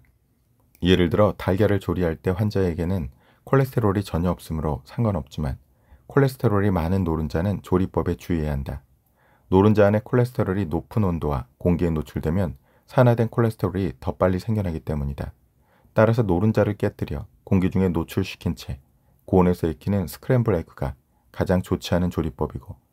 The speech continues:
프라이를 할 때도 콜레스테롤이 많은 노른자는 익히지 않는 것이 낫다. 가장 좋은 조리법은 삶거나 수란을 만드는 것이다.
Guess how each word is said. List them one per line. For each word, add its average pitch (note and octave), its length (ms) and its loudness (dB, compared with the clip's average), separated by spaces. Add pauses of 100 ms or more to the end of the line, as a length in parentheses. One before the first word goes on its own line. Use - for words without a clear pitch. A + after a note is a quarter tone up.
(280)
프라이를 A#2+ 400 6
할 G2+ 80 -2
때도 F#2+ 420 0
콜레스테롤이 B2+ 560 0
많은 F#2 260 0
노른자는 E2 500 0
익히지 - 300 -8
않는 D#2+ 220 -2
것이 - 240 -6
낫다. C2 360 -8 (720)
가장 G#2 300 6
좋은 G2 280 0
조리법은 F2 680 -2
삶거나 G2 640 -2
수란을 A#2 400 2
만드는 D#2 380 -4
것이다. C#2+ 400 -10